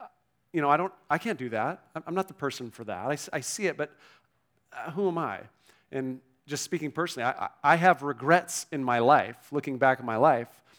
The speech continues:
for times where that question controlled me. And fear controlled me rather than not letting that question control me. But we all, we all have to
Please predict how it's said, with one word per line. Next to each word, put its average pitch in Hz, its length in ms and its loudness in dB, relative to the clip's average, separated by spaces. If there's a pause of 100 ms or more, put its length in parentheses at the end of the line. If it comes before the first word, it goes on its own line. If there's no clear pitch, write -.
(180)
for 143 120 -8
times 143 480 -4 (260)
where 135 400 0 (140)
that 131 340 2
question 107 800 -2 (200)
controlled 120 720 -6 (140)
me. 127 400 -6 (680)
And 127 160 -2
fear 147 420 -4
controlled 123 440 -8
me 117 120 -8
rather 117 360 -4
than 113 320 -10 (540)
not 123 200 -4
letting 120 140 -10
that 110 180 -12
question 113 340 -14
control 120 280 -14
me. 127 60 -6
But 165 100 -4
we 180 100 4
all, 175 160 2
we 160 160 0
all 170 140 2
have 156 220 -6
to 131 100 -12